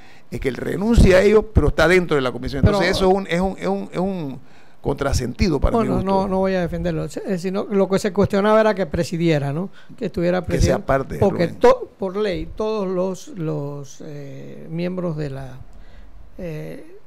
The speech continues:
Speaker 2: de la Asamblea tienen que pertenecer a un grupo de comisiones. Entonces había un problema. Eso lo elige el Pleno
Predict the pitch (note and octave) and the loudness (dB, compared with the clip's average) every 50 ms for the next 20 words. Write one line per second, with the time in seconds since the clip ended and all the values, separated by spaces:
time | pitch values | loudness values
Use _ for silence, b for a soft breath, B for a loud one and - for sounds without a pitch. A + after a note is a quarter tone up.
0 | - A3+ G3+ E3 E3+ E3 E3+ E3+ E3 G3 E3 D#3+ D#3 E3+ E3+ E3 - F#3+ F3+ F#3 | -14 -10 -4 -2 -2 0 0 -2 -2 -2 -4 -2 -2 -2 -2 -2 -4 -4 -6 -6
1 | F3+ E3 F3 D#3 - E3 D3+ D3 D#3 D3+ D#3 D3+ - G#3 F3+ F3+ E3+ E3+ E3+ E3 | -6 -6 -6 -6 -6 -6 -6 -6 -6 -6 -6 -6 -4 -4 -4 -4 -4 -4 -4 -4
2 | F3+ F#3 F3+ E3+ - F#3 F#3 G#3 - - B3 E3+ D3+ E3 E3+ E3+ F3 E3+ - - | -4 -4 -4 -4 -6 -6 -6 -6 -8 -10 -10 -6 -4 -2 -2 -2 -4 -6 -8 -8
3 | F3+ E3+ E3 D#3+ - - E3+ D3 C#3 C3+ A#2+ B B B B B B B - - | -8 -6 -6 -8 -8 -6 -8 -8 -8 -8 -10 B B B B B B B -14 -10
4 | - F3 D#3+ G3 E3 D3+ D#3+ E3 F3 E3+ E3 D#3+ F3 A3+ A3+ E3+ D3 C#3 - B | -8 -6 -4 -2 -2 -2 -2 -2 -2 -2 -2 0 0 0 0 0 0 -2 -4 B
5 | B B B B - - - G#3 G3+ G3+ F3+ D#3+ D3+ E3 G3 F#3+ G3 G#3 F3 D#3 | B B B B -14 -10 -6 -2 0 0 0 0 0 -2 -2 -2 0 -2 -2 -2
6 | D3 D3 - G#3 A3+ G#3+ E3+ D3+ C#3+ C3 | -4 -2 0 2 2 2 2 0 -4 -8